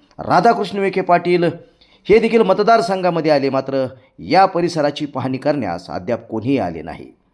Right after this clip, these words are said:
पाटबंधारे विभागाच्या चुकीचे प्रायश्चित्त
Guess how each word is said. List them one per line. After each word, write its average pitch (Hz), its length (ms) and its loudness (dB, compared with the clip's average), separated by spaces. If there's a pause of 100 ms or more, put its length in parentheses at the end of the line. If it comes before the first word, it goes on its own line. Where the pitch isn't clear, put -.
(500)
पाटबंधारे 214 540 4
विभागाच्या 170 640 2
चुकीचे 165 580 -6
प्रायश्चित्त 127 680 -6